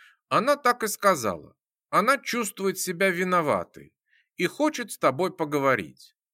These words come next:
«Хм», Джессика задумалась. «Ну, допустим, хорошо. Когда ты планируешь привезти её к нам?»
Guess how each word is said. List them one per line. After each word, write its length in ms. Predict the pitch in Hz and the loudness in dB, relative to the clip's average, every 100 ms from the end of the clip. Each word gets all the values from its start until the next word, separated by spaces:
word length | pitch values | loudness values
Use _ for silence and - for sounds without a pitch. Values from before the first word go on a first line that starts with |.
| _ - | _ -8
«Хм», 380 | 165 139 95 78 _ _ _ _ 101 | -4 -2 -4 -12 _ _ _ _ -4
Джессика 400 | 202 214 190 170 | -2 -2 -4 0
задумалась. 840 | 160 143 107 90 78 - - - _ _ _ - | 2 0 -2 -6 -10 -18 -20 -20 _ _ _ -12
«Ну, 200 | 113 208 | -8 -4
допустим, 760 | 208 254 214 127 - 131 127 - | -4 -2 -4 -6 -6 -12 -14 -6
хорошо. 600 | - 226 - 131 123 - _ _ _ _ _ | -2 -2 0 -2 -4 -8 _ _ _ _ _
Когда 380 | - 214 208 185 | 0 2 4 2
ты 140 | - 123 | 2 -4
планируешь 680 | 131 139 220 262 143 - | -2 -2 -2 -4 -4 -6
привезти 580 | - 147 139 135 - 226 | -4 -2 -2 -8 -8 -6
её 200 | 156 156 | -4 -4
к 140 | 165 131 | -6 -10
нам?» 260 | 87 71 | -10 -12